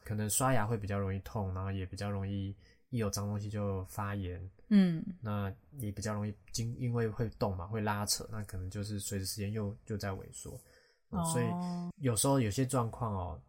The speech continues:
Speaker 1: 他觉得，哎，有黑三角或是，呃，比较牙根露出来的，应该是要诊-，经过诊断之后，也许有些状况其实是要补厚你的牙肉，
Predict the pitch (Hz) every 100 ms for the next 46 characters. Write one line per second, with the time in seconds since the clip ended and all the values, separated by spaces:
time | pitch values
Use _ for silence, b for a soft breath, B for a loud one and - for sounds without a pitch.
0 | - 117 113 107 101 98 113 113 - -
1 | 160 160 147 107 110 107 110 110 95 101
2 | 101 - 104 98 B B B - 98 95
3 | 98 - - _ _ _ - 110 110 95
4 | 101 110 110 104 - 104 80 - - 131
5 | 120 127 123 113 113 - - _ _ _
6 | _ - 113 101 - - 147 151 131 95
7 | 98 107 104 101 110 117 104 98 104 104
8 | 104 101 98 113 107 101 - _ _ -
9 | 113 95 - 123 98 92 87 95 104 90